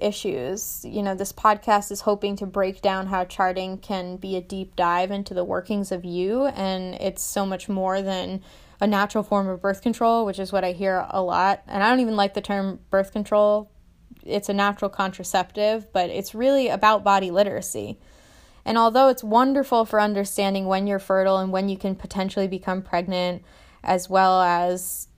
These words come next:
understanding that, you know, you can't get pregnant all the time 'cause it's a big myth that we had to unpack. Its abilities for impacting our understanding of our own health and for our,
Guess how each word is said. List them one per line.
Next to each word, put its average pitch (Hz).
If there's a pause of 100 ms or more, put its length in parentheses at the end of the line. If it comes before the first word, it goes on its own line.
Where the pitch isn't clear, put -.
understanding 185
that, 175
you 180
know, 175
you 170
can't 190
get 185
pregnant 190
all 175
the 180
time 175
'cause 180
it's 175
a 190
big 180
myth 180
that 180
we 185
had 180
to -
unpack. 190 (520)
Its 233
abilities 285
for -
impacting 233
our 202
understanding 208
of 185
our 180
own 214
health 202
and 196
for 190
our, 180